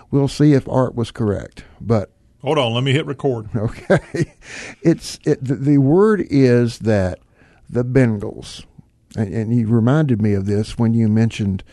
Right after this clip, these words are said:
Speaker 1: uh, the Alabama receivers in connection with Tua. The word is pretty much, it's a given that the Bengals are going to,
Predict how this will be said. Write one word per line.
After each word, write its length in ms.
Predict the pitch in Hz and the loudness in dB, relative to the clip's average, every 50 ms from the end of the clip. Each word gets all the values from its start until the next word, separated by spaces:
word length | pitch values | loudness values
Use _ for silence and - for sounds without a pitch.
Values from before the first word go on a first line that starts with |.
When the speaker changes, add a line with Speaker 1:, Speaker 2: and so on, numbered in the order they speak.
| - - - _ _ - | -20 -20 -20 _ _ -8
Speaker 1:
uh, 160 | 85 95 107 | -4 -2 0
the 120 | 104 110 113 | 0 2 2
Alabama 500 | 113 120 120 117 117 123 131 127 123 113 | 2 2 2 2 2 2 2 2 2 2
receivers 640 | 107 107 104 - - 113 110 101 101 107 107 98 | 0 -2 -2 -2 -2 0 0 0 0 0 0 0
in 140 | - 110 110 101 | 0 -2 -2 -2
connection 520 | - - 104 107 92 - - - - 92 | -2 -2 -2 -2 -2 -4 -8 -8 -6 -4
with 160 | 95 95 - | -4 -4 -6
Tua. 420 | - - 160 160 123 104 - 73 - - - - - - - - - - - - _ _ _ _ _ _ - - | -4 0 2 2 2 2 0 -6 -12 -18 -20 -20 -20 -20 -20 -20 -20 -20 -20 -20 _ _ _ _ _ _ -16 -8
The 100 | - 123 | -6 -4
word 520 | 117 117 135 151 165 180 185 180 165 - - | -2 0 2 2 2 4 2 2 0 0 0
is 520 | 123 123 117 110 104 104 107 107 - - - _ _ - | 0 2 2 2 0 0 -2 -4 -6 -12 -18 _ _ -4
pretty 300 | - 208 214 202 202 190 | -2 0 0 0 0 0
much, 580 | 156 139 139 143 143 131 - - - - - - _ _ _ _ _ _ _ - | 0 0 0 0 -2 -4 -6 -10 -14 -16 -18 -20 _ _ _ _ _ _ _ -4
it's 200 | 147 143 - - | -4 -2 0 -2
a 60 | 123 | -2
given 640 | 107 113 113 135 139 131 92 87 90 92 95 110 101 - - - - _ | -2 0 4 4 6 6 4 2 -4 -8 -8 -12 -14 -16 -18 -20 -20 _
that 440 | - - 104 117 117 113 107 - - | -18 -6 -2 0 2 2 0 -2 -6
the 140 | - - 110 87 | -6 -6 -6 -6
Bengals 680 | 80 92 92 117 147 170 190 185 143 135 127 127 120 - | -6 -4 2 4 4 4 4 4 4 4 2 2 0 0
are 120 | - 117 117 | -2 -2 0
going 400 | 104 110 113 120 127 123 127 123 | 2 2 2 4 4 2 2 0
to, 200 | - - 143 | -2 -4 -6